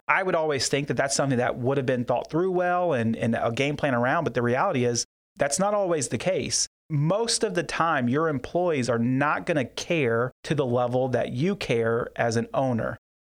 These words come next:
Now, there's always exceptions to that, but for the most part, they're, your employees aren't going to bed at night thinking, "Am I gonna be able to meet payroll?" Or, uh, you know, "Is there something that's gonna come up and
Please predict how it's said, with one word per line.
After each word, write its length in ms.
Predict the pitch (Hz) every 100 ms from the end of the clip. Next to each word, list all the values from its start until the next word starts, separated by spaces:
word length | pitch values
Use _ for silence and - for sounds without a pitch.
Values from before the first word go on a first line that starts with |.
| -
Now, 80 | 135
there's 200 | 160 180
always 380 | - 143 151 143
exceptions 520 | 123 - 123 - 117
to 80 | 113
that, 240 | 110 117 -
but 160 | 123
for 60 | 151
the 100 | 147
most 320 | 170 220 220
part, 320 | - 117 113 - _ _ _ -
they're, 200 | 160 220 226
your 180 | 143 196
employees 320 | 165 185 156
aren't 180 | 139 139
going 360 | 139 151 143
to 60 | 117
bed 260 | 113 135 135
at 80 |
night 340 | 113 117 - -
thinking, 320 | 131 131 113
"Am 80 | 110
I 60 | 110
gonna 160 | 117
be 100 | 117
able 140 | 120 113
to 80 | 113
meet 200 | 113 -
payroll?" 500 | 156 135 107 107 110
Or, 320 | - 120 117 - _ _ - 131
uh, 80 |
you 140 | 120 123
know, 100 | 117
"Is 160 | 117
there 340 | 123 127 123 120
something 300 | - 131 131
that's 120 | 120
gonna 160 | 135 117
come 240 | - 127
up 240 | 123 120 120
and 280 | 107 110